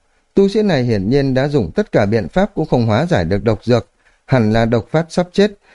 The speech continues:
cho nên hắn không tiết lộ ra tung tích, tuyên bố nhiệm vụ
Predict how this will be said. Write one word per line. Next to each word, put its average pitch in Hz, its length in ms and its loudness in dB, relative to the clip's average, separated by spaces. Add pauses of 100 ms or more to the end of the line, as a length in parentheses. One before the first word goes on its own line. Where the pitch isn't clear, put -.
(140)
cho 180 120 0
nên 180 240 2
hắn 143 180 -4
không 139 200 -2
tiết 220 260 -2
lộ 120 240 -2
ra 120 160 -2
tung 117 240 -2
tích, 226 240 -2 (260)
tuyên 185 220 2
bố 185 120 2
nhiệm 160 260 0
vụ 110 200 -2